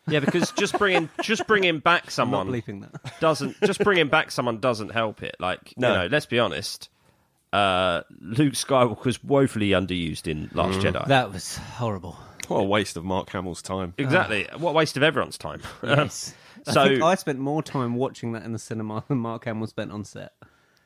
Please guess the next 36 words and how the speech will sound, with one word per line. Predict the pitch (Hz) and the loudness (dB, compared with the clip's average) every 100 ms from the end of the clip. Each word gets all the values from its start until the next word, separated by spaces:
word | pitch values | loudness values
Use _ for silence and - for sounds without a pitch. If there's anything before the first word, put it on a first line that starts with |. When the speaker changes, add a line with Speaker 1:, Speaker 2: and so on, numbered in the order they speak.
| - | -4
Speaker 1:
Like, | 131 135 - 135 | -2 -2 -2 -8
if | 147 | -2
Sam, | - 180 170 | 4 4 4
Speaker 3:
Yeah. | 107 104 101 | 2 -2 -2
Speaker 1:
yeah, | 147 113 - | 2 2 0
if | - - | -4 0
Sam | 196 175 160 | 4 4 4
Neill | 160 147 | 4 4
has | 123 113 - | 4 2 2
Speaker 3:
<laughs> | - | 2
Speaker 1:
gone | 131 123 | 4 2
through | 117 127 117 113 107 107 _ _ _ - _ _ | 0 0 0 0 -4 -8 _ _ _ -20 _ _
all | 143 143 | 0 2
these | 135 117 | 0 0
films, | 139 127 117 107 104 - - - - | 4 4 4 0 -6 -10 -16 -14 -4
three | 151 139 | -2 0
films | 143 123 117 110 | 2 2 2 0
where | 113 110 | 2 2
he's | 110 104 | 2 -2
survived | 110 127 123 | 0 4 4
the | 113 | 2
dinosaurs, | 123 117 107 113 98 98 - _ _ _ | 2 4 2 -2 -2 -2 -6 _ _ _
for | 113 | 0
them | 117 | 2
to | 110 110 | 2 2
then | 107 104 | 2 2
kill | - 120 | -2 0
him | 110 110 | 2 4
off | - | 2
in | 101 | 0
this | 98 - | -2 -2
film | 107 90 87 | 0 0 -2
would | 87 85 | -6 -2
make | 101 | -2
me | 69 | 2
go, | 95 87 | 2 2